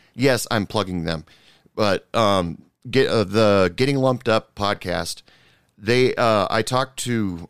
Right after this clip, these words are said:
um, Rocco Mike about, uh, what had just happened to me,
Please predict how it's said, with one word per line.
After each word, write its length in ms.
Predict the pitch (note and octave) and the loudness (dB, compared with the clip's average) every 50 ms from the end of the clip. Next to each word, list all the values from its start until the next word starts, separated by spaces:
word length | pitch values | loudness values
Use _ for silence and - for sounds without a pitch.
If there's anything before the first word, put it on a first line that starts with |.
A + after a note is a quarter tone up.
| _ _ | _ _
um, 500 | G#2 G#2 G2 F#2 F2+ F2 E2 D#2+ D2+ D2 - _ _ _ _ _ _ _ _ _ _ _ _ _ _ _ _ _ | -4 -2 0 0 0 -2 -4 -6 -8 -12 -16 _ _ _ _ _ _ _ _ _ _ _ _ _ _ _ _ _
Rocco 360 | A#2+ B2+ D3 D3 C#3 - C3+ A#2+ | -2 0 0 0 2 2 0 2
Mike 480 | A#2 A#2 A2+ F#2+ E2+ - - - - _ | 2 0 0 -2 -4 -8 -14 -20 -14 _
about, 380 | - F#2+ G2+ G2+ F#2+ F#2+ - - _ _ - | -8 -2 0 0 0 0 -4 -8 _ _ -4
uh, 320 | B2 G#2+ G2+ G2 F#2 F2 E2 | -2 0 0 2 0 -2 -4
what 300 | - G#2 G#2 A#2+ A#2 G#2 | -6 -4 -2 0 0 0
had 100 | G2 F#2 | -2 -4
just 180 | A2 G#2+ - | -6 -6 -4
happened 320 | A2 G#2+ G#2+ G#2+ - F#2 E2+ | -4 -4 -4 -4 -4 -8 -10
to 80 | D#2+ | -10
me, 140 | E2 D#2+ | -12 -12